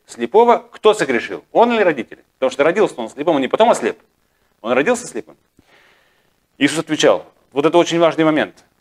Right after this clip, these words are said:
Э, Иисус очень терпеливо рассказывал своим ученикам, э, что и как, э, происходит. Он отвечает им: "Не согрешил ни он,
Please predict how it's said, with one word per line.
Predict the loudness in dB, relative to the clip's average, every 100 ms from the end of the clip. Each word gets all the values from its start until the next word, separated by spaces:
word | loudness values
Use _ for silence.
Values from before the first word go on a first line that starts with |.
| _ _ -8
Э, | -8
Иисус | -6 -6 -4
очень | -4 -6
терпеливо | -4 -4 -2 -4 0 0 0
рассказывал | -4 -4 -2 -2 0 0 0
своим | 0 0 -2
ученикам, | -6 -8 -2 -2 -2 -12 _ _ _ _ _ _
э, | -6 -4 -6 -8
что | -4 0 0
и |
как, | 2 0 0 -12 _ _ -12
э, | -6 -4
происходит. | -4 -6 -6 -8 -10 -8
Он | -8 -8 -10
отвечает | -10 -6 -2 -2 -4
им: | -16 _
"Не | -8
согрешил | -6 -4 -4 -2 -2
ни | -2 0
он, | 0 -2